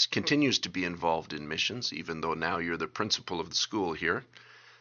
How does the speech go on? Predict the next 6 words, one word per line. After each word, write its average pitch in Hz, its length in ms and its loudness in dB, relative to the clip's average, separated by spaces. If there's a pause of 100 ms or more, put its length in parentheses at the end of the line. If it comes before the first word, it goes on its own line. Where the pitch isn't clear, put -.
(340)
But, 85 360 2
uh, 90 300 6 (1900)
what 131 220 4
are 139 80 10
your 113 320 8
thoughts 104 560 8